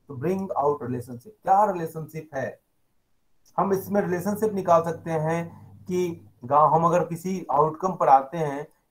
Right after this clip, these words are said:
कि हम देखें कि अगर मान लो मार्क्स जो है गाँव के बच्चों का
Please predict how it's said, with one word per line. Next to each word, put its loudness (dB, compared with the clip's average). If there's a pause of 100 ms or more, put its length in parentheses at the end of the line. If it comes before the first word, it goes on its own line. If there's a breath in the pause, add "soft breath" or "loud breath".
(120)
कि -4
हम 0
देखें -4
कि -6
अगर 2
मान 2
लो -2
मार्क्स 2
जो -4
है -2
गाँव 4
के -10
बच्चों -10
का 0